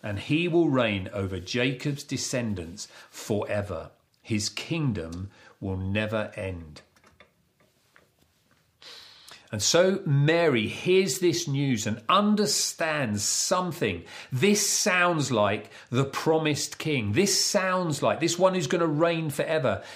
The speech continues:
sounds like the Messiah. And I'm sure as she contemplated this, it was like hope exploded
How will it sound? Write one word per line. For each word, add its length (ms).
sounds 560
like 340
the 100
Messiah. 760
And 220
I'm 160
sure 540
as 120
she 260
contemplated 1120
this, 340
it 180
was 220
like 260
hope 720
exploded 1300